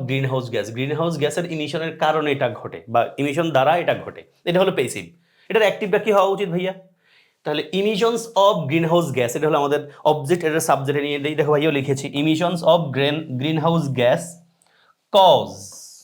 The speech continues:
কজ কি ঘটায়? গ্লোবাল ওয়ার্মিং। তাহলে প্যাসিভ মোডে আছে, তুমি যদি শুধু কজ লিখো তাহলে বাক্যটা একশো পার্সেন্ট ভুল। দেখো ওনারা কিন্তু ইচ্ছা করে যেটা ভুল সেটার প্রথমে দিয়ে রাখছে, এবং অনেক শিক্ষার্থী নিশ্চয়ই প্রথম প্রশ্নটার উত্তর ধরে নিতে পারে,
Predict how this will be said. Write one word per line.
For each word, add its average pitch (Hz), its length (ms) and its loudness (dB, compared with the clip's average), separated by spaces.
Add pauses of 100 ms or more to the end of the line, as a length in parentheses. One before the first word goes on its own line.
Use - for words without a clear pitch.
(480)
কজ 117 480 0
কি 196 160 -4
ঘটায়? 196 340 2 (220)
গ্লোবাল 104 360 -2
ওয়ার্মিং। 80 360 -10
তাহলে 151 340 -4 (720)
প্যাসিভ 196 260 2
মোডে 180 240 4
আছে, 135 180 2
তুমি 156 180 -2
যদি 190 140 -2
শুধু 202 400 0
কজ 214 280 4
লিখো 220 180 2
তাহলে 190 220 2
বাক্যটা 180 300 2
একশো 170 220 -2
পার্সেন্ট 170 280 0
ভুল। 127 160 -2
দেখো 143 220 2
ওনারা 160 240 2
কিন্তু 180 440 -2 (180)
ইচ্ছা 147 300 0
করে 208 420 2
যেটা 170 260 2
ভুল 165 220 0
সেটার 170 240 -2
প্রথমে 143 360 -2
দিয়ে 131 160 0
রাখছে, 92 400 -10 (400)
এবং 160 340 0 (160)
অনেক 180 260 2
শিক্ষার্থী 190 420 0
নিশ্চয়ই 190 300 0
প্রথম 175 380 -2
প্রশ্নটার 170 340 0
উত্তর 175 200 -2
ধরে 147 240 0
নিতে 151 200 0
পারে, 117 240 2